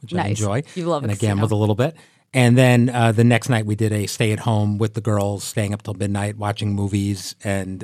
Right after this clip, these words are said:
Speaker 1: uh, you know, eating po-, eating popcorn, toasting with cider for them.
Speaker 2: Like,
Speaker 1: And it
Speaker 2: I
Speaker 1: was fun.
Speaker 2: literally could have watched Anderson and Andy on C N N and gone to bed at eleven and been <laughs> happy, but
Speaker 1: I was struggling. Like, eleven thirty, I was
Speaker 2: Yeah.
Speaker 1: like, I was starting to drift, and my kids were wide awake with glasses on and
Speaker 2: <laughs> Yeah.
Speaker 1: hats and very excited.
Speaker 2: Exactly.
Speaker 1: So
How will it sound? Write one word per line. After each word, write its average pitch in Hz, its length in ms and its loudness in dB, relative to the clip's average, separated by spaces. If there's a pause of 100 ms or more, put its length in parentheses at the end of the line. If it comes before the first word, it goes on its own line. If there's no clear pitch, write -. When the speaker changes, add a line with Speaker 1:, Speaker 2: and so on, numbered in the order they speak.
Speaker 1:
uh, 95 300 -8 (160)
you 120 100 -4
know, 95 160 -8 (840)
eating 101 200 -6
po-, 131 200 -2
eating 113 260 2
popcorn, 107 640 0
toasting 107 380 -4
with 101 100 -8
cider 101 380 -2
for - 140 -6
them. 104 80 4
Speaker 2:
Like, - 120 4
Speaker 1:
And 107 320 0
it - 60 0
Speaker 2:
I - 40 4
Speaker 1:
was 233 80 4
fun. 240 60 2
Speaker 2:
literally 247 340 4
could 240 160 -2
have 202 100 -2 (140)
watched 180 400 0
Anderson 170 440 -2
and 156 120 -2
Andy 151 400 -4
on 151 200 -4
C 160 180 -6
N 156 80 -4
N 147 220 -4
and 156 120 -6
gone 156 160 -2
to 165 80 -6
bed 151 160 -4
at 151 80 -6
eleven 147 320 -8
and 151 120 -8
been 170 100 -2
<laughs> 180 160 -2
happy, 202 320 0
but - 400 0
Speaker 1:
I 170 80 2
was 208 140 4
struggling. 147 340 4
Like, 127 120 6
eleven 151 260 4
thirty, 123 320 4
I 113 60 4
was 113 100 2
Speaker 2:
Yeah. 120 80 2
Speaker 1:
like, - 80 2
I 123 120 2
was 143 160 -2
starting 131 220 0
to 117 100 2
drift, 120 320 2
and 113 80 4
my 110 100 4
kids 110 260 0
were 113 100 2
wide 117 200 4
awake 113 220 4
with 110 100 -2
glasses 113 460 2
on 113 200 4
and 104 80 2
Speaker 2:
<laughs> - 40 -10
Yeah. - 0 - (200)
Speaker 1:
hats - 180 -4
and 110 100 4
very 117 220 6
excited. 113 400 4
Speaker 2:
Exactly. 120 400 2
Speaker 1:
So - 40 -12